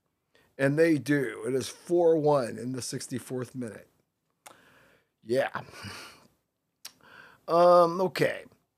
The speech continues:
Let's see here. So let's talk about, speaking of Dwayne Haskins' former team,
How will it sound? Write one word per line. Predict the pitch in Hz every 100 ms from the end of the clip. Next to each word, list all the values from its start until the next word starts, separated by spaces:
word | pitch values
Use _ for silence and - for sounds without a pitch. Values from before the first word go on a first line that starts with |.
| _ _ _
Let's | 165
see | - 147
here. | 120 104 - _ -
So | 240
let's | -
talk | 247 185
about, | 170 165 156 151 143
speaking | 196 180 156
of | 156
Dwayne | 143 143 147 143
Haskins' | 135 135 - 135 123
former | - 285 339 202
team, | 139 139 139 170